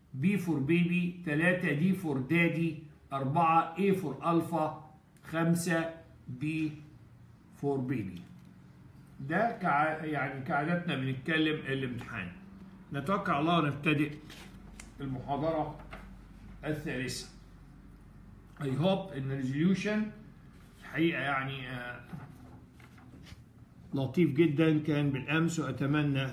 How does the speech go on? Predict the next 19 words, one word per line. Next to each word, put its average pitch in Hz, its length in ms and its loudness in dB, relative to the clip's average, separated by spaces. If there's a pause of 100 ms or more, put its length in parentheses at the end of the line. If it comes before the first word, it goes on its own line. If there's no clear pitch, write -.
(160)
بالنهاردة 127 540 0
برضو 120 300 -2
يكون 120 320 -2
نفس 120 240 -6
القصة. - 500 -12 (1400)
طيب، 175 220 2 (440)
احنا 180 200 2
قلنا 233 200 0
عندنا 185 440 4
الأول 175 420 2
موضوع 151 400 2
الأولاني 165 600 2
هو 220 260 4 (2000)
الديد 143 320 2
سبيس، - 800 -8 (180)
وده، 147 320 -2 (360)
آه، 139 200 -8
موضوع 147 380 0
نظري 160 720 -2